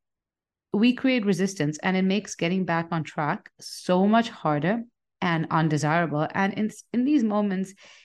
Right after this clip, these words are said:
you have to remind yourself that the past is irrelevant. You can either let it hold on, you can either hold on to it and stay trapped by it and constantly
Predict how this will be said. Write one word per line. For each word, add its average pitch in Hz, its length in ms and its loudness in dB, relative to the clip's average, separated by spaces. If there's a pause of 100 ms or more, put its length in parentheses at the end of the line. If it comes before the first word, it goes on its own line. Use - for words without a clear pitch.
(100)
you 214 60 -8
have 277 380 -6
to 320 100 -6
remind 202 360 -2
yourself 165 380 -2
that 170 140 -4
the 175 80 0
past 233 540 0
is 208 180 2
irrelevant. 165 720 2 (460)
You 226 80 0
can 247 120 4
either 247 320 4
let 196 220 0
it - 220 -6 (500)
hold 175 300 2
on, - 180 -2
you 170 120 -6
can 196 100 -2
either 240 220 2
hold 190 300 -2
on 165 200 0
to 220 160 -2
it 339 240 -2 (100)
and 165 260 -4
stay 160 260 -6
trapped 160 440 -2
by 196 140 4
it 269 320 4
and 156 180 -2
constantly 170 560 -4